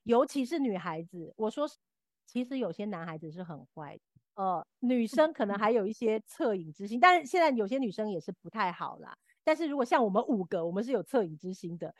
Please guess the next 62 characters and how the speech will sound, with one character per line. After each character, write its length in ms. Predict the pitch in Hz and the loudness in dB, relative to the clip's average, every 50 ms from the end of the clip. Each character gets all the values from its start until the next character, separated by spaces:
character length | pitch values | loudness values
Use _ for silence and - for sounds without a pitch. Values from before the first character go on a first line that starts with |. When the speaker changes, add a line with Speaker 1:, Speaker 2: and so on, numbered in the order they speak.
| - - - _ - | -20 -20 -20 _ -2
Speaker 1:
就 100 | - 359 | 0 4
算 160 | - 381 320 | 6 6 6
看 160 | - - 330 | 8 6 4
到 140 | 285 320 277 | 6 6 6
了 100 | 226 190 - - - - 240 247 - _ | 6 4 2 -4 -12 -14 -14 -16 0 _
八 140 | - - 370 | 6 6 6
十、 180 | - - 226 | 4 2 0
八 160 | 214 - 381 415 | 2 4 2 2
十、 140 | 285 311 | 2 0
八 100 | 311 - 370 | -2 -2 -2
十、 160 | 453 403 349 | -2 -6 -12
八 100 | 320 - - 508 | -14 -14 -16 -14
十、 160 | - 440 466 | -12 -12 -12
八 80 | - 494 - | -12 -12 -12
十， 260 | - - 403 381 494 370 | -8 -6 -4 -4 0 2
我 60 | 247 240 | 4 6
还 120 | 240 226 | 6 4
是 120 | 226 - | 4 2
会 220 | 285 302 190 165 - - _ | 2 2 2 2 0 -2 _
刹 260 | - - - 196 196 | -12 -6 -2 -2 -2
车 180 | 202 - - 185 | -2 -2 -4 -4
在 120 | 175 - 190 | -2 -2 -4
他 140 | 185 180 175 | -4 -4 -4
面 200 | 196 - 165 165 | -6 -8 -10 -12
前， 20 | _ _ _ _ | _ _ _ _
然 120 | - - - | -6 -4 -2
后 40 | 202 | 0
跟 140 | 190 - | 2 2
他 100 | 202 - | 4 6
去 240 | 311 330 - 302 294 | 8 6 8 8 6
吃 60 | - | 4
个 100 | - - 170 | 2 2 2
饭， 200 | 320 311 196 - | 2 2 2 0
Speaker 2:
<laughs> 340 | - - - _ - 285 - | -4 -10 -14 _ -12 0 4
Speaker 1:
或 160 | 277 254 240 | 6 6 6
者 120 | 233 - | 4 4
是 100 | 392 392 | 4 4
什 480 | - - - 220 - _ _ _ _ _ - | 4 2 0 -4 -6 _ _ _ _ _ -14
么 180 | 196 190 185 185 | -8 -6 -6 -2
的， 180 | - 208 175 160 | 0 0 0 0
对 120 | - 240 | 0 -2
不 60 | 233 214 | -2 0
对？ 240 | 196 214 190 170 - _ _ _ _ | 0 -2 -2 -4 -6 _ _ _ _
但 100 | - 359 | 4 4
是 160 | 370 370 359 | 4 2 0
如 120 | 320 311 294 | -4 0 2
果 120 | 302 294 | 4 4
有 160 | 285 254 214 | 4 4 2
些 320 | 196 - 269 269 262 269 247 - | 2 2 0 0 2 0 0 -2
男 280 | 226 208 196 202 226 | -4 -4 -4 -4 -4
孩 240 | 208 208 196 180 180 | -4 -4 -4 -4 -4
子， 300 | 185 - - 185 170 - - _ _ - 254 | -6 -8 -10 -12 -12 -14 -16 _ _ 2 4
他 100 | 240 294 | 4 4
可 140 | - 285 220 | 4 2 0
能 260 | 196 190 180 175 175 - | 0 -2 -4 -8 -10 -8
看-， 160 | - - 294 - | -4 -2 2 6
Speaker 2:
嗯。 240 | 233 220 208 196 196 | 6 6 8 6 6
Speaker 1:
他 120 | 240 254 262 | 4 2 2
是 200 | - - 269 240 | -2 -4 -8 -2
用 240 | 240 254 226 208 | 0 0 0 0
非 200 | 196 - 226 214 | -2 -2 -2 -2
常 240 | 220 - 220 170 170 | -2 -2 -4 -6 -6